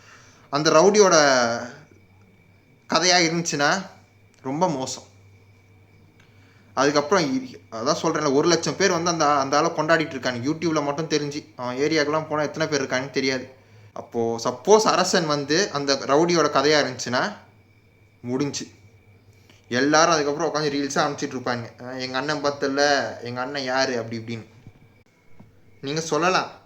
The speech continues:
"படத்தை படமா பார்த்துட்டு போங்க தம்பி,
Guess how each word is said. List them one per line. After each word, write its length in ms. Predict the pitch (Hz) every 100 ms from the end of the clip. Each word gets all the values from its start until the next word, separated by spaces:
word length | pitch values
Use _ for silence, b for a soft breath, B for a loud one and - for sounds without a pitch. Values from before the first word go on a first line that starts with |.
| _ b b b b _
"படத்தை 340 | 156 190 185 208
படமா 360 | 165 190 214 185
பார்த்துட்டு 280 | 160 156 151
போங்க 180 | 147 143
தம்பி, 560 | 123 120 143 92 -